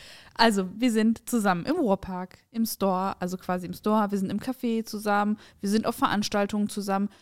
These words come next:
bei Terminen wie zum Beispiel, ähm, mit Partnern, wir sind im Online-Shop zusammen. Man sieht uns im-, ich würde voll gerne mal wissen,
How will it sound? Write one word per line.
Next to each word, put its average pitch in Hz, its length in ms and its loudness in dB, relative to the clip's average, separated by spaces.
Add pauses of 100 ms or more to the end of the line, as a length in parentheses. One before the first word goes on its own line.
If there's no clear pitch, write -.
(140)
bei 220 320 4
Terminen 220 600 6
wie 214 80 2
zum 214 200 -2
Beispiel, 196 600 0
ähm, 185 400 -2 (420)
mit 196 220 -6
Partnern, 202 800 -2 (340)
wir 208 100 -2
sind 214 160 4
im 240 80 4
Online-Shop 240 480 4
zusammen. 214 520 0
Man 220 200 4
sieht 302 200 0
uns 381 160 -6
im-, 233 80 -10
ich - 180 -2
würde 370 140 6
voll 427 320 0
gerne 403 280 0
mal 302 200 2
wissen, 320 380 2